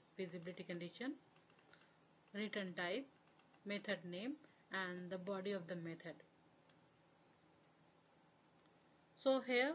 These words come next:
the return type is given as void for this, uh, method called add. So as we are not returning anything, we can keep it as a void. So if we are planning to return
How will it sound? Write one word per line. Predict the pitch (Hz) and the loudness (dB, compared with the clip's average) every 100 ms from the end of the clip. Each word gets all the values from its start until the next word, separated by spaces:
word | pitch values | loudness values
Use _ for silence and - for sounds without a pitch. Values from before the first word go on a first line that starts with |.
| 330 | 2
the | 247 | 2
return | 220 220 233 247 | 2 2 2 2
type | 226 233 240 | 2 2 0
is | 220 196 175 | -6 -6 -4
given | 202 208 226 - | -4 -2 -4 0
as | 190 202 180 | 0 0 0
void | 190 175 175 - - - - - - - - - - - - - - - - - - - - - - - - | 2 2 0 -6 -20 -20 -20 -20 -20 -20 -20 -20 -20 -20 -20 -20 -20 -20 -20 -20 -20 -20 -20 -20 -20 -20 -2
for | 220 208 185 | 2 4 4
this, | 208 202 - 208 | 0 -2 -6 0
uh, | 190 185 - 196 | 2 0 -4 -6
method | 202 196 196 202 - | -4 -4 -4 -8 -4
called | 196 233 - - | 0 0 -2 -4
add. | 185 180 180 175 - - - - - - - | 0 2 0 -6 -18 -20 -20 -20 -20 -20 -6
So | - | -2
as | 220 254 247 | 2 2 4
we | 269 | 6
are | 254 | 6
not | 220 214 240 247 | 4 2 0 0
returning | 247 240 226 233 226 | 0 2 2 0 -2
anything, | 208 233 233 202 220 202 | -2 -4 -4 -4 -4 -4
we | 202 | 0
can | 214 202 | 0 0
keep | 196 214 214 | -2 -4 -2
it | 202 | -2
as | 190 | -2
a | 196 175 | -2 -2
void. | 165 175 170 170 - - - - - | -2 0 0 -4 -10 -20 -20 -20 -2
So | 220 208 | 0 0
if | 226 | 0
we | 240 | 2
are | 214 - | 2 2
planning | 214 208 269 294 | 2 4 2 2
to | |
return | 277 226 220 240 | 2 2 2 0